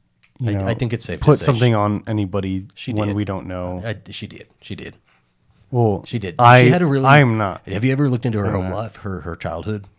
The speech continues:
Speaker 2: growing up?
Speaker 1: I have not.
Speaker 2: It's really, really messed up. Her dad, like, uh, a-, abused her, um, sexually when she was younger. Um, I think out of, like, four or five siblings, I think four of them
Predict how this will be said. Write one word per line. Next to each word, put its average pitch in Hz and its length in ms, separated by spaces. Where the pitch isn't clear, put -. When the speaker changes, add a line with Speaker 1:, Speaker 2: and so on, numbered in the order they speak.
Speaker 2:
growing 82 240
up? 101 160
Speaker 1:
I 113 60
have 92 140
not. 87 380
Speaker 2:
It's - 200
really, 82 220
really 92 320
messed - 260
up. - 240
Her 98 140
dad, 90 240
like, 85 240
uh, 76 380
a-, 85 160
abused 85 340
her, 98 180
um, 82 240
sexually 101 400
when 95 320
she - 140
was 95 140
younger. 98 340
Um, 87 320
I 92 100
think 113 340
out 92 80
of, 92 100
like, 95 200
four 110 240
or 117 60
five 92 340
siblings, 101 460
I - 40
think 92 220
four 87 280
of 90 120
them 98 300